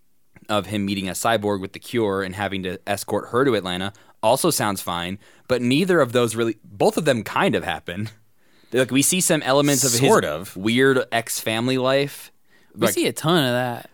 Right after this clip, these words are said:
Speaker 1: but it's, like, the same clips multiple
Speaker 3: Yeah.
Speaker 1: times, and we don't really know
Speaker 3: It's a,
Speaker 1: what all
Speaker 3: it's
Speaker 1: happened.
Speaker 3: not in sequential order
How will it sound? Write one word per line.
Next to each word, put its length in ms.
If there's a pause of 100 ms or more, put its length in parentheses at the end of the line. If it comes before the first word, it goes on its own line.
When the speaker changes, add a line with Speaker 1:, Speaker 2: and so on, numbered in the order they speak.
Speaker 1:
but 120
it's, 260
like, 180 (120)
the 100
same 300
clips 420
multiple 320
Speaker 3:
Yeah. 160
Speaker 1:
times, 440
and 180
we 60
don't 180
really 320
know 480 (840)
Speaker 3:
It's 200
a, 40
Speaker 1:
what 180
all 120
Speaker 3:
it's 60
Speaker 1:
happened. 280
Speaker 3:
not 80
in 80
sequential 500
order 440